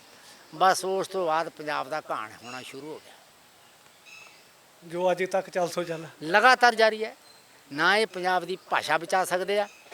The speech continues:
Speaker 1: ਨਾ ਪੰਜਾਬ ਦਾ ਇਲਾਕਾ ਬਚਾ ਸਕਦੇ ਆ, ਨਾ ਪੰਜਾਬ ਦਾ ਜਿਹਨੂੰ
Speaker 2: ਭਾਸ਼ਾ।
Speaker 1: ਕਹਿੰਦੇ ਆ ਸੱਭਿਆਚਾਰ ਬਚਾ ਸਕਦੇ ਆ, ਨਾ ਭੇਸ ਬਚਾ ਸਕਦੇ ਆ। ਪੰਜਾਬ ਦਾ ਤਾਂ ਇਹ ਹਾਲ ਹੈ ਕਿ ਆਪਦਾ ਭੇਸ ਪਾ ਕੇ ਤੁਸੀਂ ਦਰਵਾਜ਼ੇ ਤੋਂ ਬਾਹਰ ਇੱਕ ਕਰਮ ਨਹੀਂ ਆ ਸਕਦੇ।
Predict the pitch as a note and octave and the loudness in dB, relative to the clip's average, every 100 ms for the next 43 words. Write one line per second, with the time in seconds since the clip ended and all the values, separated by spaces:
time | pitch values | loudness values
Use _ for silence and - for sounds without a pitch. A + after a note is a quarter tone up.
0 | - - - - - - - C#3 E3 E3+ | -20 -20 -20 -20 -20 -20 -18 -2 0 0
1 | D#3+ D#3+ D#3 C3+ - C#3+ E3+ F3+ G3 E3+ | -2 0 0 -4 -8 0 2 6 4 4
2 | F3+ E3 - D3 D3 D3 C3 - - - | 0 0 0 -2 -2 -4 -6 -16 -20 -20
3 | - C#3 D#3 - D3 C#3+ C#3+ B2+ C3+ - | -8 -2 -2 -2 -4 -2 -2 -2 -6 -6
4 | - - - - - - - - - - | -18 -20 -20 -20 -20 -20 -20 -20 -20 -20
5 | - - D#3 F3 D#3 D#3+ D3+ - G#3+ A#3 | -20 -18 -8 -6 -4 -2 2 2 6 6
6 | F3 D3+ B2 B2 B2+ - A#2 G#2+ G#2+ - | 6 2 0 -4 -6 -6 -12 -12 -14 -16
7 | - - - C3+ D3 - E3 A#2 A#2 C3 | -20 -20 -12 -6 -6 -4 -8 -8 -10 -4
8 | C#3+ B2+ B2+ A#2 A#2+ A#2 - D3 D#3+ E3+ | -4 -4 -8 -10 -10 -10 -8 -2 0 0
9 | F#3+ G#3+ G#3 G#3+ D3 D#3 D3 G#3+ B3+ G#3+ | -2 -2 2 2 4 2 4 4 4 2
10 | - - - - F3 F3+ F3+ G#3+ - F3 | -12 -8 -4 2 4 4 6 4 2 -4
11 | D3 D#3 E3+ G3+ G#3 F3+ G3+ C#3+ C#3 C#3+ | -4 -2 -2 -2 -6 -8 -8 -6 -2 -2
12 | C#3 F3+ G3 A#2+ C3 F3+ G#3 G#3+ - A#3 | -4 -4 -6 -4 0 0 0 -6 2 6
13 | C4 B3+ F#3 F#3 C3+ C3+ B2 | 6 4 2 0 0 -6 -10